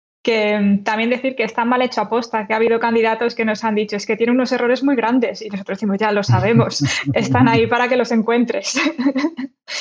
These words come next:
Speaker 1: Y, mm, y eso yo creo que es la parte más interesante. El resto, pues, es una entrevista, que es algo que a nadie le gusta, pero todo el mundo tiene que hacer. <laughs>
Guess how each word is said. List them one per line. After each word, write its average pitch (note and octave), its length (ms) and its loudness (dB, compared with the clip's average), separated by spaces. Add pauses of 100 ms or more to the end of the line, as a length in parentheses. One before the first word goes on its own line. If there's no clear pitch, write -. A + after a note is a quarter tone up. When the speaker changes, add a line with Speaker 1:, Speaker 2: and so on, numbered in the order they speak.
(920)
Speaker 1:
Y, A#3 460 2
mm, G#3 400 2
y A3+ 140 0
eso A3 180 0
yo B3+ 120 2
creo C4+ 120 0
que C4+ 60 0
es C#4 60 0
la C#4 140 0
parte C4+ 240 -2
más C4 200 0
interesante. A3+ 880 0
El G#3 400 2
resto, A#3 580 -2
pues, A3 260 -2
es - 240 -2
una A#3+ 140 2
entrevista, B3 520 2
que A#3 80 -2
es A#3 100 -2
algo A#3 180 0
que A3+ 420 2
a A3 400 0
nadie A3+ 240 0
le A3+ 80 0
gusta, A#3+ 400 -4
pero A3 220 0
todo A3+ 180 2
el A3+ 80 2
mundo A3+ 220 2
tiene A3 240 0
que A#3 60 -2
hacer. A#3+ 320 -4
<laughs> - 440 -6